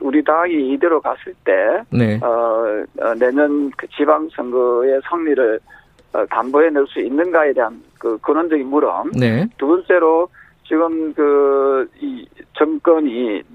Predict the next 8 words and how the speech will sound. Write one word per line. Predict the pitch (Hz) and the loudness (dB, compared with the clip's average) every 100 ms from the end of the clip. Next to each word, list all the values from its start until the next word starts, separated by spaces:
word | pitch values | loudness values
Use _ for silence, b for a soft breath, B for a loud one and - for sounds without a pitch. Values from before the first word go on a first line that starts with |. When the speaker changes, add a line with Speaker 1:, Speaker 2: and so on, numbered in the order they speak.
| 311 | -8
Speaker 1:
어, | 302 123 123 - | 0 2 2 0
정부 | 147 160 | 2 4
여당이 | 147 139 143 151 170 175 - b b b | 4 4 2 0 -4 -6 -10 b b b
이토록 | - 339 494 453 | -4 0 2 2
못하는데, | 294 - 127 120 113 98 87 87 | 0 -8 -6 -8 -4 -2 -2 -2
뭐 | 131 135 | 2 2
Speaker 2:
네. | 110 | 2
Speaker 1:
아시다시피 | 156 170 165 160 | 0 -2 0 -2